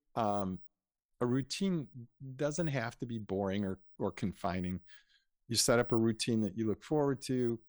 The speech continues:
getting up, breakfast, exercise, social, uh, interactions,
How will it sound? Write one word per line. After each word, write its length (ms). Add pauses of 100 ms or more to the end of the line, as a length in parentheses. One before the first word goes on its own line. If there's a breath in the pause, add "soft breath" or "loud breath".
(100)
getting 280
up, 300
breakfast, 540
exercise, 640
social, 640 (500 loud breath)
uh, 360
interactions, 1040